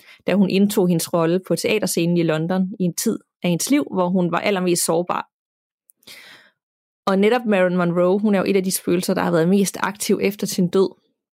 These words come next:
Og jeg søgte også på det, både på YouTube og Google, og der er massevis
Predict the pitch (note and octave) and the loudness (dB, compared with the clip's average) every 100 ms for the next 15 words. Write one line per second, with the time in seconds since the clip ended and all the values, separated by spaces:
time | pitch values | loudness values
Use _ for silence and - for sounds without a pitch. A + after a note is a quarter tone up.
0 | _ _ _ _ - F#3 - - F#3 G3 | _ _ _ _ -6 -4 -4 -4 -2 -2
1 | - G3 E3 E3 - - A#3+ C4 - F#3+ | -2 0 -2 -2 -4 0 0 0 0 0
2 | F3+ G3 A3+ A#3+ - G#3+ G#3 G#3 F3+ D#3+ | 2 2 2 2 2 2 2 0 0 0
3 | F3 E3+ A#3 A#3+ A#3 A#3 - - E3+ E3 | 0 2 2 2 2 0 -2 -2 0 0
4 | - F#3+ G3 F#3 F#3 G3+ G3+ G3+ G3 D#3 | -2 -2 -2 0 2 2 0 0 0 -2
5 | - | -4